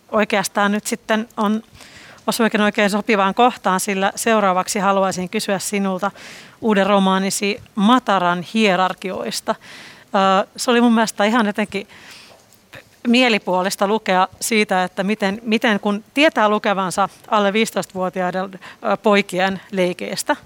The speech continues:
niin sitten kuitenkin nämä pojat leikkivät sillä tavalla, että he ovat perustaneet tasavallan. Ja siellä on kaikille oma rooli ja, ja oma tehtävä. Ja, ja siellä sitten vahvemmat,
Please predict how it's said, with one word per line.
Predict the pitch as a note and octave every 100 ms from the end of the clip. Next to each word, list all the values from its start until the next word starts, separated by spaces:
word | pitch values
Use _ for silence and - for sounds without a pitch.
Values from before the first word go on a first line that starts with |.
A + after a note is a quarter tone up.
| - - - - - - -
niin | A3+ G#3+
sitten | C#4 C4
kuitenkin | A#3 C4+ C4+ A3+ G#3+
nämä | G3+ G3
pojat | - C#4 D4 G#3+
leikkivät | A3 A3 - F#3 F#3
sillä | - A3+ G3+
tavalla, | F#3 F3 F3 F3+
että | F#3 -
he | G#3+ A3
ovat | G3+ - - -
perustaneet | C#4+ C#4+ - G#3 F#3+ -
tasavallan. | A#3 - F3 F3+ - - A#3 A3+ _ _ - - - - -
Ja |
siellä | F#3 C4+ A#3 G#3
on |
kaikille | G3 A#3+ A#3 F3+ F3 -
oma | G#3 F3
rooli | D#3+ F3+ F3 G3+ C4+ - _ _ _ -
ja, | F#3+ F#3+
ja | G#3+ G3
oma | - G#3+ F3+ -
tehtävä. | F#3 - - E3+ A#3 - _ - - - -
Ja, | G3+ F#3+ A3
ja | F#3+
siellä | B3 G3+ G3 G#3 -
sitten | - G3+ G#3+ G3+ G#3+ - - - - - C4
vahvemmat, | A#3 G#3+ G3+ G3 G#3 -